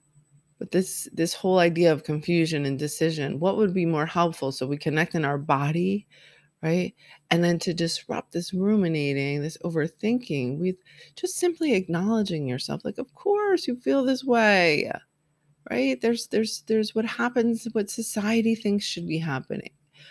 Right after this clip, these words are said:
what your family and your loved ones think should be happening, what you think might have, should have been happening. And my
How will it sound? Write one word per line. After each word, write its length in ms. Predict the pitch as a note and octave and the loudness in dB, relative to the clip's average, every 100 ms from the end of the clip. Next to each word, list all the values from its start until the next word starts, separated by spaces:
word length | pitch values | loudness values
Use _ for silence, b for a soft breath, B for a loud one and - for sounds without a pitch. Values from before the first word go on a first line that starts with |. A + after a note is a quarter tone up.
| B | B
what 120 | - | 0
your 140 | - A3 | 2 2
family 580 | - G3+ A3+ A#3 A3 F#3 | 2 4 6 6 6 4
and 100 | F#3 | 4
your 120 | G3 | 2
loved 240 | F#3+ G#3 | 2 0
ones 280 | G#3+ G3+ F#3+ | 2 2 0
think 220 | D#3 C3+ | -4 -6
should 200 | - B2 | -6 -6
be 80 | C3 | -4
happening, 480 | B2 B2+ - - - | -4 -6 -8 -10 -8
what 220 | D3 G3 | -4 -2
you 360 | A3 A#3+ B3+ C4+ | 2 4 4 6
think 300 | B3 F#3 F3 | 6 4 4
might 420 | D#3+ D#3+ D3+ E3 | 0 2 4 2
have, 220 | E3+ D3 | -2 -6
should 280 | - D#3+ D3+ | -2 2 4
have 220 | E3 C3+ | 4 0
been 160 | D3+ D3 | 0 0
happening. 500 | E3 C3 - D#3 - | 0 -2 -6 -8 -6
And 140 | C#3+ | -4
my 160 | C#3+ C#3 | -2 -4